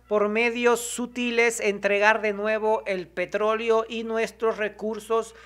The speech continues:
a los inversionistas extranjeros". Compatriota, agregando a este, el presidente la pedrada de Xochitl que le dio justo en el hocico, agregando un dato histórico. Ustedes saben que el presidente, aparte de ser presidente,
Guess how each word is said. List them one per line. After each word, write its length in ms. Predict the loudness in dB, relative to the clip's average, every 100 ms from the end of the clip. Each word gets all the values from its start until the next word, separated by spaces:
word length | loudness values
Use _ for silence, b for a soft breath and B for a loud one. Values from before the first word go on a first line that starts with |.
| B
a 160 | 4 6
los 300 | 6 2 0
inversionistas 1200 | -4 0 0 0 -2 -2 -2 -6 -2 2 2 0 -10 -4
extranjeros". 1300 | -4 -4 -6 -2 -2 -4 -10 -8 -8 -8 -12 -14 b b b _
Compatriota, 840 | 10 10 10 6 6 8 8 8
agregando 720 | 4 4 4 4 6 6 6 6
a 240 | 4 4
este, 720 | 2 0 0 2 2 0 -2 b b b
el 120 | -6 0
presidente 640 | 0 2 4 4 4 4
la 200 | 4 4
pedrada 400 | 2 6 6 6
de 140 | 4
Xochitl 500 | 0 2 2 0 -4
que 100 | -2
le 100 | 0
dio 140 | 2 2
justo 300 | 0 -2 -2
en 60 |
el 120 | 0 0
hocico, 680 | -2 -4 -2 4 6 4 B B B
agregando 640 | 2 4 4 6 6 2
un 120 | 0 4
dato 280 | 4 2
histórico. 720 | -4 -4 6 6 6 0 4 4
Ustedes 500 | 2 0 4 4 4
saben 300 | 0 0 -2
que 60 |
el 100 | -2
presidente, 600 | -2 -4 -2 -2 0 0
aparte 340 | 0 2 0 0
de 100 | 0
ser 200 | 0 0
presidente, 960 | 0 -2 -4 -2 -2 0 0 2 0